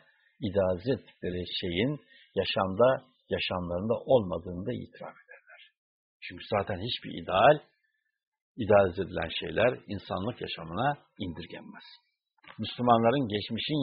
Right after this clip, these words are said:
yanılgılarından kendini uzaklaştırarak İslam yalın haliyle yaşama indirgenmesi gerekir. Allah nasıl gönderdiyse.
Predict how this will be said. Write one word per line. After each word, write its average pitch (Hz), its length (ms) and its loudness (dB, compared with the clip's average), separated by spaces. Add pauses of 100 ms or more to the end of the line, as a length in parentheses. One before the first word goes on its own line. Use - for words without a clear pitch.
yanılgılarından 92 880 -4 (320)
kendini 123 340 4 (200)
uzaklaştırarak 90 920 -2 (440)
İslam 113 440 0 (300)
yalın 131 340 6 (100)
haliyle 101 400 2
yaşama 117 600 -4 (220)
indirgenmesi 98 760 -4
gerekir. - 380 -12 (600)
Allah 104 300 4
nasıl 104 260 -6
gönderdiyse. 80 640 -12